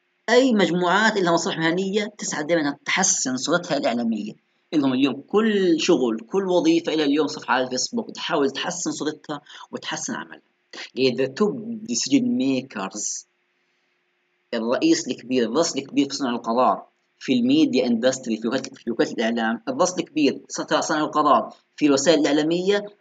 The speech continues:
are the key person to contact، هو الشخص الرئيسي اللي أنت تتواصل معه.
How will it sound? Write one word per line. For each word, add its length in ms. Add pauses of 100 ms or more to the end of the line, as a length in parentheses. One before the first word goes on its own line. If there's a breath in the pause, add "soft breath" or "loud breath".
(140)
are 380
the 100
key 580
person 440
to 160
contact، 640
هو 140
الشخص 380
الرئيسي 400
اللي 120
أنت 120
تتواصل 340
معه. 220